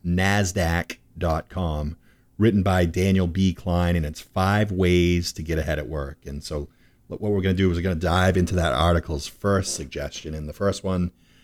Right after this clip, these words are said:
uh, to get ahead at work is share credit.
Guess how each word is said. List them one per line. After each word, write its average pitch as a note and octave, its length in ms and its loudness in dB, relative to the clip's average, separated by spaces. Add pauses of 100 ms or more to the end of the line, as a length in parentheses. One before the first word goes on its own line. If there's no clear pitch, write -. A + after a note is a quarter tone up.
(420)
uh, D#2+ 220 -2
to - 140 -6
get G#2 140 4
ahead G2+ 180 4
at G2+ 120 2
work G#2 380 4
is E2 260 -4 (100)
share G2+ 600 2 (220)
credit. D2 560 -6